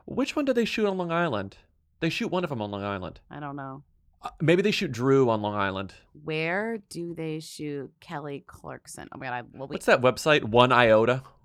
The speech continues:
Speaker 2: It says the Universal Studios lot. That's wrong. They moved it to the East Coast. Okay, that was
Speaker 1: Okay,
Speaker 2: before they moved
Speaker 1: okay,
Speaker 2: to the
Speaker 1: right,
Speaker 2: East
Speaker 1: right.
Speaker 2: Coast.
Speaker 1: The Drew Barrymore show was shot on, in New York.
Speaker 2: All
Speaker 1: That's
Speaker 2: right.
Speaker 1: it. That's
Speaker 2: Okay.
Speaker 1: it. Okay.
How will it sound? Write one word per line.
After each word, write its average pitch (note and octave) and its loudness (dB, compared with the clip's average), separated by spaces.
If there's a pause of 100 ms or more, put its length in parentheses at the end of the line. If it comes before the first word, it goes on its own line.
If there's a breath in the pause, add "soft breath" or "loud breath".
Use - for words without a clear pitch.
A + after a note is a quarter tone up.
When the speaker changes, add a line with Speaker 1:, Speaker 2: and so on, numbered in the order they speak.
Speaker 2:
It G3+ -14
says A3 -8
the D3+ -12
Universal D3+ -10
Studios B2 -12
lot. D#2+ -10
That's D#3 -10
wrong. G2 -12 (540)
They F3 -2
moved E3 -4
it D3+ -14
to D3 -12
the - -14
East - -16
Coast. - -16
Okay, - -12
that C#3 0
was A2 -4
Speaker 1:
Okay, F#2+ -6
Speaker 2:
before F#2+ -6
they G#2+ -10
moved G2+ -4
Speaker 1:
okay, F2+ -8
Speaker 2:
to E2+ -4
the - -8
Speaker 1:
right, - -8
Speaker 2:
East - -10
Speaker 1:
right. - -10
Speaker 2:
Coast. - -20 (420)
Speaker 1:
The D#3 8
Drew E3 12
Barrymore D3 6
show A#2 2
was G2+ -2
shot G2 -2
on, F2+ -8
in G2 -6
New F#2+ -6
York. F2 -8 (300)
Speaker 2:
All - -10
Speaker 1:
That's E3+ 2
Speaker 2:
right. - -10
Speaker 1:
it. - -20 (360)
That's F#2+ -4
Speaker 2:
Okay. G#3+ -8
Speaker 1:
it. - -14 (140)
Okay. - -12